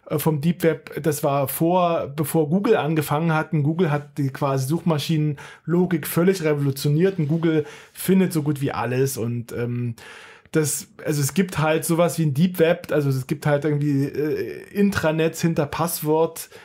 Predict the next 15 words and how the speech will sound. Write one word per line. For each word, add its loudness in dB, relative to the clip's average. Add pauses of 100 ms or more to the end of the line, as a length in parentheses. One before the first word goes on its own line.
hinter 2
Passwort, -2
ähm, 0 (460)
äh, 0
Balken, 2
aber 0
das 2
ist -6
im 0
Vergleich 0
zum 0
sonstigen -2
Internet -2
sehr -2
überschaubar. -10